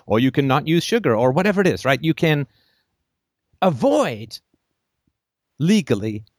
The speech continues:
and easily a tariff. You cannot avoid an income tax unless you don't earn any money or whatever, right? And so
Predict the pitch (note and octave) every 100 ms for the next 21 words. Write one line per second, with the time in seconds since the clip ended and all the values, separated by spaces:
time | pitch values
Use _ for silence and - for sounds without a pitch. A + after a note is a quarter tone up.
0 | _ _ _ _ _ - C3+ B3+ D#4 A2
1 | G2 _ _ _ _ _ _ _ - -
2 | D#3+ A2 - - _ _ _ _ _ _
3 | _ _ _ _ _ _ _ _ _ _
4 | _ _ A#2+ - C#3 D3+ A#2 F#2 G2 F3
5 | A#3 A2 F2 D2 - - - - _ G#2
6 | F2+ - G2 E2+ _ _ _ _ - G#2
7 | - B2 B2 G#2 F#2+ G2 F2 E2+ D#2+ D2+
8 | D2 D#2 E2+ _ _ _ _ _ _ _
9 | _ _ _ _ _ _ _ _ _ _
10 | - E3 - E3+ D3 C#3+ -